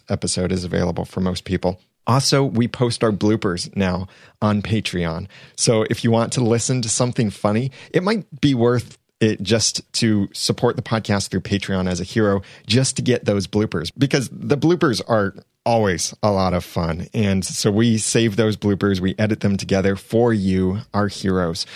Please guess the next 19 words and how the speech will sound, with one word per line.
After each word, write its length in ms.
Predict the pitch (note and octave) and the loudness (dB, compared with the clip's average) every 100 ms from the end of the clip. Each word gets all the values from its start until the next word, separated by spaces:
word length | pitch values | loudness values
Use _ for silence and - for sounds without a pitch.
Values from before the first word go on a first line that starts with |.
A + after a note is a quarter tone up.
| - | -2
So 120 | - | 0
if 160 | C3 D#3 | 2 2
you 40 | |
want 200 | D#3+ D3 | 2 0
to 40 | - | 0
be 140 | C#3 | 0
a 60 | C3+ | 2
hero 240 | C3+ B2+ | 0 0
to 100 | B2+ | 0
the 80 | A2+ | -2
podcast, 540 | - F#2+ - G2 - | -2 -4 0 -2 0
have 240 | - A#2+ - | 0 0 0
access 460 | A2 A2 - G#2 - | 0 0 0 0 0
to 60 | |
that 180 | G#2 - | 0 -2
cool 220 | - G2+ | -2 -2
stuff 400 | F#2 - F#2+ F#2+ - | 0 0 0 0 -2
and 180 | B2 A#2 | 0 2
some 180 | A#2 | 0